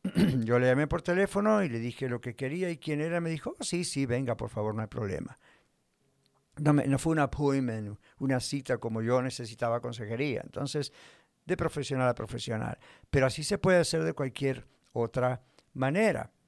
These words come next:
¿Ok? Cuando yo era un adolescente, ya tenía en la cabeza lo de ser emprendedor, y entonces me fui a una gran casa de música que vendía, eh, a negocios,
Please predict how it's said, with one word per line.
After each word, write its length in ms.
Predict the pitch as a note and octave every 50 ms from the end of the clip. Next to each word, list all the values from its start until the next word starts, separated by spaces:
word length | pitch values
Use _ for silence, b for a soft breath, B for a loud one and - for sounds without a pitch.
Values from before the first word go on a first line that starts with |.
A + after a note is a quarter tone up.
| _ _ _ _ _ _ _ _ _ _ _ _ _ _ -
¿Ok? 200 | A#2 A2+ - C#3 C#3 F#3 G3+ -
Cuando 380 | - - C3+ B2+ A#2+ B2 A#2+ A#2
yo 340 | A#2 B2 C3 C3+ C3 C3 A#2+
era 300 | - B2+ B2+ B2+ B2 A#2+ -
un 180 | D3+ C3+ C3 B2+
adolescente, 840 | B2+ B2 A#2 A2+ G#2+ G#2+ G#2 - G3 G#3+ G#3+ F#3 C#3+ - C#3 C3
ya 180 | A#2 A#2+ B2+ C3+
tenía 520 | - - C3+ A#2+ A#2+ C3 D3 E3+ F3+ E3+
en 60 | D#3 D3
la 120 | C#3 B2+
cabeza 500 | - - A2+ B2+ C3+ C3+ C3+ - - B2+
lo 120 | B2 A#2+
de 80 | A2+ A2
ser 160 | - - C#3
emprendedor, 720 | C3+ B2+ - C3 B2 B2 C#3 D3+ D3+ C3+ B2+ C#3 C#3+ C3+ b b b b b b b b b _
y 280 | - B2+ B2+ B2+ B2+ -
entonces 680 | - B2 A#2+ - C3 C3 C3 - C#3 B2+ B2 A2+ - B2
me 180 | A#2+ A#2+ A#2
fui 300 | A2 - - C#3 C#3 C#3
a 60 | C#3 C3+
una 200 | C3 B2 A#2 A2+
gran 300 | A2+ C3 D#3 F3 F#3 D#3+
casa 360 | - D#3+ D3+ D3 - D3+ C#3
de 120 | C3 A#2+
música 760 | A#2 C3 D#3+ F3+ E3 - - C#3+ B2+ - B2 G#2+ A2 A2+ b b b b b b _
que 100 | - A#2+
vendía, 800 | A#2 A#2+ A#2 A#2 G#2+ C3 C3+ C#3 C#3 C3+ C3+ C3 C3 B2+ - - -
eh, 220 | - A#2+ A2+ A2 A2
a 120 | - C3 C3+
negocios, 880 | C3+ C3 B2+ C3+ D#3+ E3 D#3+ D3 - - C3 B2+ B2 C3 D3+ - b